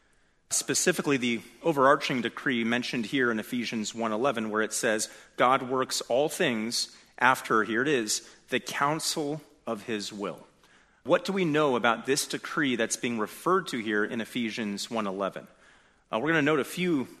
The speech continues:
characteristics of this decree in some of these slides you're gonna see.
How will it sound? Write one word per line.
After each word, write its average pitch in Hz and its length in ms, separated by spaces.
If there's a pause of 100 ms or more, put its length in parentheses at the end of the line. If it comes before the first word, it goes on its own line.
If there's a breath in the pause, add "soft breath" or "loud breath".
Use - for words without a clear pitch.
(400)
characteristics 143 800
of 107 100
this 110 160
decree 120 380
in 104 100
some 120 180
of 104 60
these 107 140
slides 117 360
you're 101 120
gonna 95 160
see. 117 300